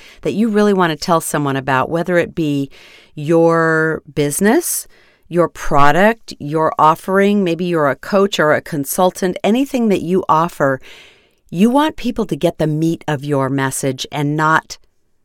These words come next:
be broken up and have to have the extra brain power to put your message together. We want to avoid that. You want to make it easy for people. If you make it hard for people, they will find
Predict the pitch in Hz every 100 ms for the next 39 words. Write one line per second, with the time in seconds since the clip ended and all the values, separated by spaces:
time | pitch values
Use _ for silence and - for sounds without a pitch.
0 | _ _ _ _ _ _ _ _ _ 147
1 | 175 147 165 160 - 160 151 - 151 139
2 | 160 - - 151 143 139 _ _ - 160
3 | 143 143 - 196 214 220 185 170 151 156
4 | 170 143 139 143 - 220 - 202 - 160
5 | 139 131 - 131 - - 139 131 117 -
6 | - _ _ - 165 175 220 294 240 160
7 | 156 135 101 185 208 381 339 285 254 -
8 | 185 170 143 135 147 - 113 - - -
9 | - - - - - 160 160 196 220 262
10 | 240 277 277 196 - 165 139 147 139 -
11 | - - 139 165 185 214 214 - 165 156
12 | 160 160